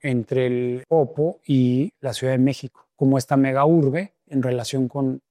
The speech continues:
la naturaleza y con un volcán.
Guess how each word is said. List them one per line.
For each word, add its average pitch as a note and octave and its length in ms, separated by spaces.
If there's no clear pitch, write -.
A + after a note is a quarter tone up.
la C3+ 220
naturaleza C3+ 880
y C#3+ 140
con B2 200
un B2 240
volcán. A#2 400